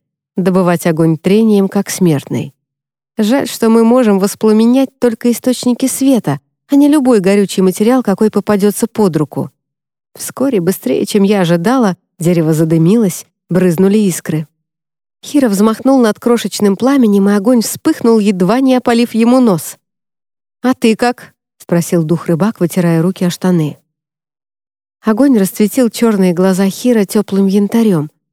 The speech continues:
и мне вдруг захотелось рассказать ему все, признаться. Кажется, смерть пожирает меня изнутри.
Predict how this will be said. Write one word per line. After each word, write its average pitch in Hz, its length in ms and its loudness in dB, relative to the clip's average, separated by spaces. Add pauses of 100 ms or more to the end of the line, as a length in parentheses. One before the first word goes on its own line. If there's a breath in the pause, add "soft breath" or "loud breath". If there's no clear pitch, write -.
(100)
и 220 120 0
мне 262 260 0
вдруг 196 300 -2
захотелось 220 680 -4
рассказать 254 580 -2
ему 262 200 2
все, 254 420 -2 (400)
признаться. 277 720 0 (640)
Кажется, 165 520 -4
смерть 226 560 -2
пожирает 226 580 0
меня 226 340 2
изнутри. 226 680 2